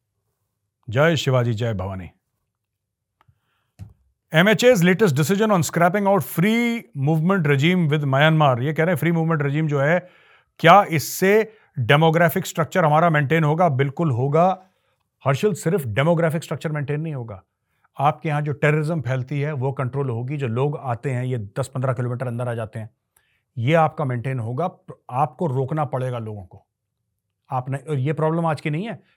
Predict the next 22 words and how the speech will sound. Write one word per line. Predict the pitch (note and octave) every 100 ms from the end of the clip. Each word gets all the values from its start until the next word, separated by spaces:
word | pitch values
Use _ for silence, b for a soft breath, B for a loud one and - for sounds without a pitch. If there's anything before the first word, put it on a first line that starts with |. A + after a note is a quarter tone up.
| E3
ये |
उन्नीस | D#3 C#3+ D3+ D#3+
सौ |
इकहत्तर | C#3+ C3 C#3+
से | D#3+
पहले | B2 C3+
की | C3+
प्रॉब्लम | C3 A#2 A#2
है | G2
ये। | F2+ _ _ _ _ _ _ _ _ _ _ -
It | C3
is | C#3+ -
pre | E3 D#3+
nineteen | D#3 D3+ C3
seventy-one। | C3+ B2 A#2+ G#2+ F2 C3+
ये |
लोग | C3+ C#3+
आते | C3+ D3+ D#3
रहते, | C#3 C3
आते | C3 B2+ C3
रहते। | A#2+ D3+ D3 b b b
ये | A#2+ D3 G3+ A#3+ A#3